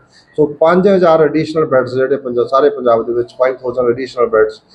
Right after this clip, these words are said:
ਜਿਵੇਂ ਮੈਂ ਫਤਿਹਗੜ੍ਹ ਸਾਹਿਬ ਦਾ ਦੋ ਸੌ, ਇਸ ਤਰ੍ਹਾਂ ਕਿਸੇ ਚ ਅਲੱਗ-ਅਲੱਗ ਜ਼ਿਲ੍ਹਿਆਂ ਦੇ ਵਿੱਚ। ਪਟਿਆਲੇ ਵਿੱਚ ਤਕਰੀਬਨ ਅਸੀਂ, ਅ, ਜਿਹੜੇ ਹੈਗੇ ਆ ਪੰਜ ਸੌ ਬੈੱਡ ਐਡ ਕਰ ਰਹੇ ਹਾਂ। ਲੁਧਿਆਣਾ, ਜਲੰਧਰ, ਅੰਮ੍ਰਿਤਸਰ, ਜਿਹੜੇ ਵੱਡੇ ਜ਼ਿਲ੍ਹੇ ਆ, ਮੋਹਾਲੀ, ਉਹਨਾਂ ਚ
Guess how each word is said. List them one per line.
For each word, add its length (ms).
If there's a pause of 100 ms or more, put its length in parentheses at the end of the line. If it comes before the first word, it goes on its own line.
(220)
ਜਿਵੇਂ 200
ਮੈਂ 160
ਫਤਿਹਗੜ੍ਹ 360
ਸਾਹਿਬ 240
ਦਾ 100
ਦੋ 280
ਸੌ, 220
ਇਸ 60
ਤਰ੍ਹਾਂ 220
ਕਿਸੇ 240
ਚ 60 (320)
ਅਲੱਗ-ਅਲੱਗ 340
ਜ਼ਿਲ੍ਹਿਆਂ 320
ਦੇ 120
ਵਿੱਚ। 180 (420)
ਪਟਿਆਲੇ 340
ਵਿੱਚ 180
ਤਕਰੀਬਨ 460
ਅਸੀਂ, 240
ਅ, 320
ਜਿਹੜੇ 220
ਹੈਗੇ 160
ਆ 60
ਪੰਜ 240
ਸੌ 160
ਬੈੱਡ 240
ਐਡ 180
ਕਰ 200
ਰਹੇ 160
ਹਾਂ। 120 (440)
ਲੁਧਿਆਣਾ, 520
ਜਲੰਧਰ, 460
ਅੰਮ੍ਰਿਤਸਰ, 480
ਜਿਹੜੇ 200
ਵੱਡੇ 300
ਜ਼ਿਲ੍ਹੇ 220
ਆ, 60
ਮੋਹਾਲੀ, 340
ਉਹਨਾਂ 140
ਚ 80